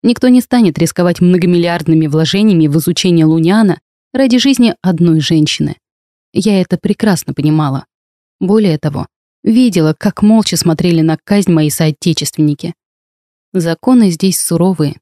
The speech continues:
мистер Одли предупреждал, и я согласилась. Если бы мне отрубили голову, то о моей гибели даже не уведомили бы тех, кто остался там, на Земле. Это предусмотрено контрактом.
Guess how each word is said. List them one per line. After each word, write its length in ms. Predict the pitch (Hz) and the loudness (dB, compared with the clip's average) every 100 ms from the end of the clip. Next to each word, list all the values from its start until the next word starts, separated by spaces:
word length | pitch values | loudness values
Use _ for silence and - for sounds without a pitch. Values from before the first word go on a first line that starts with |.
| _ _ _ - | _ _ _ -2
мистер 360 | 214 - 202 - | -2 -2 -6 -4
Одли 280 | 214 165 160 | -2 0 -2
предупреждал, 720 | 165 156 - 180 - 151 147 _ _ _ _ - | -4 -4 -4 -4 -4 -6 -8 _ _ _ _ -6
и 60 | 202 | -2
я 180 | 190 | -2
согласилась. 720 | - 180 165 147 - 147 - - _ _ _ _ _ | -4 -4 -4 -6 -8 -14 -18 -20 _ _ _ _ _
Если 260 | - 220 190 | -4 -2 0
бы 140 | 185 | 0
мне 160 | 196 196 | 2 2
отрубили 360 | - 175 185 175 | 0 0 0 0
голову, 420 | 165 220 175 156 | 0 0 0 0
то 120 | 185 | 0
о 60 | 175 | 0
моей 240 | 175 170 | 0 0
гибели 400 | 160 196 185 156 | -2 -2 0 0
даже 240 | 160 156 | 0 0
не 160 | 175 175 - | 0 0 -2
уведомили 560 | 180 214 175 160 151 | 0 0 2 0 0
бы 120 | 143 151 | -2 -4
тех, 220 | - 208 | -4 -4
кто 160 | - 156 | -2 -4
остался 440 | 143 170 151 165 - | -2 -4 -4 -4 -4
там, 260 | 196 175 151 _ _ _ | -2 0 -2 _ _ _
на 140 | 185 190 | -2 0
Земле. 400 | 214 208 156 - _ _ _ _ _ - | 0 0 0 -6 _ _ _ _ _ -8
Это 240 | - - - | -4 -4 -2
предусмотрено 680 | 165 156 - 170 165 156 | -2 -2 0 0 2 -2
контрактом. 680 | - 165 143 156 143 - - | 0 -2 -2 -4 -6 -8 -16